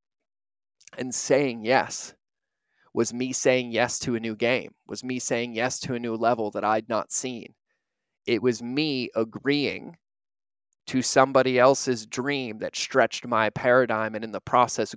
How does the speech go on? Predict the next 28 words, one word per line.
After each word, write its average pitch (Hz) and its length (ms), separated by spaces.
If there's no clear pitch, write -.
grew 131 500
me 135 420
at 120 120
an 113 100
exponential 127 680
level 120 280
that 104 200
I 110 200
wouldn't 113 280
have 98 120
seen. - 340
It 131 60
was 139 160
like 143 160
walking 131 400
into 127 160
a 117 80
gym 120 320
and 117 120
seeing 120 300
this 117 180
master 117 440
trainer 120 420
and 107 100
then 110 100
having 113 280
him 110 140
walk 107 260